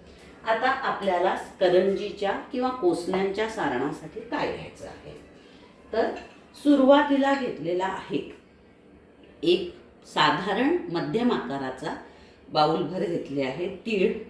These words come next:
तिळाचा जाडसर कूट करून घेतला, तीळ भाजून आणि त्याचा जाडसर कूट केलाय.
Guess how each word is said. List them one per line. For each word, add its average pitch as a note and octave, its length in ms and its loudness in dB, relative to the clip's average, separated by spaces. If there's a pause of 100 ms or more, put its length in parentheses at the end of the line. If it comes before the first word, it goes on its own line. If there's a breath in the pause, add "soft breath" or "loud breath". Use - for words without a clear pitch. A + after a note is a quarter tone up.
(200)
तिळाचा F#3+ 420 4
जाडसर G#3 560 2
कूट B3 280 -4
करून D#3 400 0
घेतला, C#3+ 300 -8 (460 loud breath)
तीळ C#4 320 6
भाजून C#4 600 2
आणि A3 220 -2
त्याचा C#3+ 260 0
जाडसर - 400 -6
कूट - 260 -14 (140)
केलाय. E2+ 220 -12